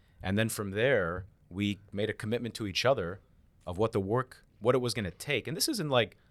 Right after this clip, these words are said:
late twenty-one, early twenty-two. So it was still pretty busy. And what it, what it, what it took was us committing to wake up every day by five A M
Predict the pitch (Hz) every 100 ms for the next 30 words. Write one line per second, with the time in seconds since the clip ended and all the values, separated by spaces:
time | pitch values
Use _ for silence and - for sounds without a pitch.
0 | _ - - 127 - 135 127 127 120 120
1 | 120 - 104 90 131 92 113 156 403 381
2 | 262 123 120 85 - - - - - -
3 | - 107 104 98 113 110 110 113 - 107
4 | 104 - 170 139 104 98 - 117 120 110
5 | 117 113 98 107 110 104 107 98 92 -
6 | 98 87 - 104 113 104 101